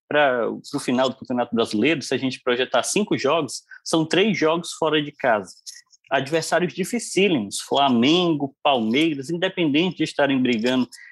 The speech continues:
pela, na final da Libertadores, terem esquecido a Série A do Campeonato Brasileiro,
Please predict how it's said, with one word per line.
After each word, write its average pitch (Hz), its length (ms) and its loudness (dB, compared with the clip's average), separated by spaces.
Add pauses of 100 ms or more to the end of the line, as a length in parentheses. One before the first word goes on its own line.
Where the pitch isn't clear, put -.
(120)
pela, 131 440 2
na 131 120 0
final 131 240 -2
da 127 80 -4
Libertadores, 123 720 -2
terem 147 220 0
esquecido 156 560 -2
a - 20 0
Série 131 240 0
A 131 60 4
do 131 80 -4
Campeonato 120 440 -4
Brasileiro, 117 460 0